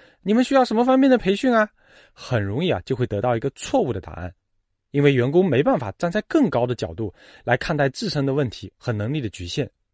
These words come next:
要解决这个问题，你首先啊，要找到对的人。谁是对的人呢？我根据经验总结了五大培训调研对象，他们分别是你的直属上级、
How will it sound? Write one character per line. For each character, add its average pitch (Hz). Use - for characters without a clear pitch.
要 262
解 120
决 120
这 262
个 151
问 117
题， 87
你 151
首 123
先 127
啊， 101
要 131
找 98
到 107
对 208
的 101
人。 82
谁 131
是 285
对 302
的 160
人 107
呢？ 107
我 104
根 165
据 220
经 151
验 135
总 107
结 123
了 135
五 110
大 160
培 117
训 190
调 196
研 113
对 196
象， 180
他 160
们 156
分 269
别 143
是 117
你 135
的 202
直 120
属 104
上 101
级、 82